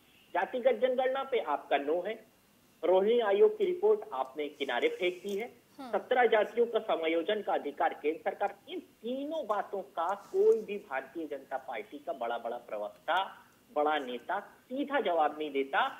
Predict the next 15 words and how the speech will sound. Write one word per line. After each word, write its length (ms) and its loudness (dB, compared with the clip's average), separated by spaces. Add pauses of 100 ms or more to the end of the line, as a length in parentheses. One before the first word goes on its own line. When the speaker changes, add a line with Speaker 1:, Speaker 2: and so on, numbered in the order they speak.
(380)
Speaker 1:
कि 120 0 (520)
हम 240 -2 (200)
इसके 300 0
ऊपर 400 2
में 300 -4
हमारा 300 -4 (200)
current 440 -6
status 560 -6
क्या 100 -4
है, 200 -4
जो 160 -4
कि 180 -8
backward, 600 -2
जो 100 -6
कि 140 -10